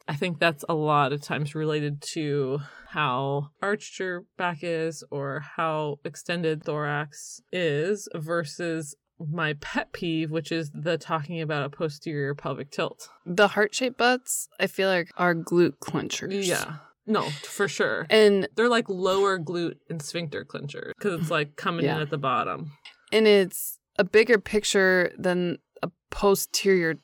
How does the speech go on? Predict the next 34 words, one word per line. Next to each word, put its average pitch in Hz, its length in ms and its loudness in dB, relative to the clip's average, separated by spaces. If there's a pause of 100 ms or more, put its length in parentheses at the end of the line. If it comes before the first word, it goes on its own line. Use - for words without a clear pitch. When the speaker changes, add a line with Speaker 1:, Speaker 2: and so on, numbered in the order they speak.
Speaker 2:
tilt. 185 420 4 (300)
I 185 80 6
don't 196 320 4
think 196 120 0
it's 185 140 -4
a 165 60 0
Speaker 1:
No, 170 100 -8
Speaker 2:
posterior 190 560 2
Speaker 1:
it's 175 160 -4
Speaker 2:
tilt 208 240 4
Speaker 1:
not. 165 60 -4
Speaker 2:
because 185 500 0 (200)
their 170 400 4 (140)
thorax 196 540 6
is 160 140 0
behind 175 440 2
their 139 120 0
pelvis. 170 840 4 (340)
So 165 200 6
it 101 80 8
looks 220 480 8
like 196 180 4
they're 151 140 2
tucking 156 400 0
under, 147 240 2
but 156 180 0
their 196 140 8
low 180 180 8
back 143 320 4
is 139 100 -4
still 143 220 0
Speaker 1:
So 151 80 -2
Speaker 2:
super 143 240 -4
Speaker 1:
it's - 60 0